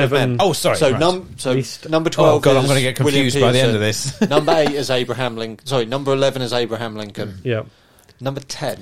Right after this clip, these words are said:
Speaker 1: Ten
Speaker 3: I'd say
Speaker 1: Tank
Speaker 3: it's,
Speaker 1: English person.
Speaker 3: I'd say it's num-, juror number two, Ozzie Davis, who's, like,
Speaker 2: Yeah,
Speaker 3: the
Speaker 2: he's quite
Speaker 3: older
Speaker 2: chilled.
Speaker 3: guy with the cough drops.
Speaker 2: Yeah.
Speaker 1: Yes,
Speaker 3: He
Speaker 1: yep.
Speaker 3: seems,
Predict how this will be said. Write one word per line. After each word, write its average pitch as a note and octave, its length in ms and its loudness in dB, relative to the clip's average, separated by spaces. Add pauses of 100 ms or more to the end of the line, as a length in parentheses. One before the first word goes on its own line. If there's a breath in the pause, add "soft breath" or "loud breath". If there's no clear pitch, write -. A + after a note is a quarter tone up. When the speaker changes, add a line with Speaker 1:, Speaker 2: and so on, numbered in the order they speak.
(120)
Speaker 1:
Ten E3 160 0
Speaker 3:
I'd D3 120 2
say E3+ 60 2
Speaker 1:
Tank D#3+ 140 4
Speaker 3:
it's, - 140 -2
Speaker 1:
English B2 100 0
person. - 200 -8
Speaker 3:
I'd B2+ 100 -2
say B2+ 180 2
it's G#2 120 -4
num-, A2+ 340 -4
juror A2 240 2
number G2+ 200 -4
two, F#2 540 -4 (220)
Ozzie G2 300 -2
Davis, F2+ 680 -4 (320 soft breath)
who's, F#2 200 -4
like, A#2+ 140 -2
Speaker 2:
Yeah, C#3 340 2
Speaker 3:
the - 80 2
Speaker 2:
he's F#3 160 -2
quite F3+ 280 0
Speaker 3:
older A#2 360 4
Speaker 2:
chilled. G2+ 100 -12
Speaker 3:
guy A#2 200 2
with G2 120 -6
the - 160 -10
cough B2 180 0
drops. - 360 -10
Speaker 2:
Yeah. C#3 100 -2
Speaker 1:
Yes, - 440 -2
Speaker 3:
He B2+ 100 -10
Speaker 1:
yep. A#2 120 2
Speaker 3:
seems, A#2 520 -2